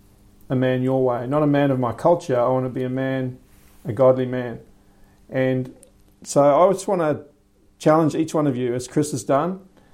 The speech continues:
to come before God and say to him, "I've messed up. I haven't been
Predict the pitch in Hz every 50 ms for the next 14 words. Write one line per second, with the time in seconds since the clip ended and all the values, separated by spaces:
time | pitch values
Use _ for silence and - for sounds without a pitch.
0 | - _ _ _ _ _ _ _ _ _ _ - - - 135 127 127 123 120 -
1 | - - 151 165 180 185 165 - - 175 151 127 117 135 127 123 120 120 123 -
2 | - - - - - _ _ _ _ _ _ _ _ _ _ _ - 131 131 127
3 | 127 127 123 120 - - _ _ _ _ _ _ _ _ _ _ _ _ _ _
4 | _ - - - - 135 143 143 135 117 113 107 104 107 - _ _ _ _ _
5 | - _ _ - - _ _ _ _ _ _ _ _ _ _ _ _ _ _ _
6 | _ _ _ _ _ _ _ _ _ _ - 147 127 107 135 147 147 147 147 -
7 | 185 196 190 190 - - 147 127 120 143 151 156 165 156 - - 190 131 131 151
8 | 165 165 156 147 139 135 135 131